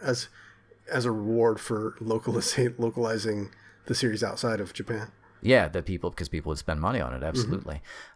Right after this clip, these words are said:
Speaker 2: Um, and I, I wanna say there was something else recently that, um, <sighs> that kinda made me think of that too. But there, there are still some games that don't make. Oh, uh, Dragon Quest was the other one. So Dragon Quest eleven was the other one that came to my mind
Speaker 1: Right.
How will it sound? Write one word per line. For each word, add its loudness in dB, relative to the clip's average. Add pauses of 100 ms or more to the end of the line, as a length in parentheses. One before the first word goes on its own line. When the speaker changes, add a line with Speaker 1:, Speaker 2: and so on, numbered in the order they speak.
(120)
Speaker 2:
Um, 6
and 2
I, 4
I 2
wanna 4
say 6
there 4
was 2
something 0
else 2
recently 0
that, -2
um, 0 (540)
<sighs> -12
that -12
kinda -2
made 0
me -4
think -4
of -4
that -2
too. -2
But 0 (320)
there, 6
there 6
are 6
still 2
some 2
games 0 (140)
that 0 (120)
don't 2
make. 2
Oh, 8
uh, 8
Dragon 6
Quest -4
was -6
the 0
other 0
one. -6
So -4
Dragon 4
Quest 0
eleven 0
was -4
the 2
other 0
one -2
that -6
came -4
to -6
my 0
mind -4
Speaker 1:
Right. -2